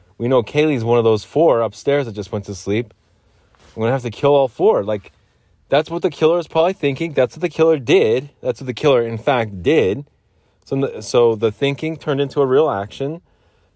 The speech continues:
They visualized it. They planned it out. It was methodical. And who knows? Maybe it was a professional killer. Who knows?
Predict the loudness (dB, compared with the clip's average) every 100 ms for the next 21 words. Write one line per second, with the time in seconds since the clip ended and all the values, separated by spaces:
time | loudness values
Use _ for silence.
0 | _ -16 -4 0 2 0 2 2 2 0
1 | -4 -2 -4 -4 -2 0 2 2 2 0
2 | -2 0 0 0 2 0 0 _ _ _
3 | _ -6 0 0 0 -4 -8 -2 2 2
4 | 2 0 0 -2 -6 0 0 0 -2 -2
5 | -4 -4 -2 -2 0 -2 -4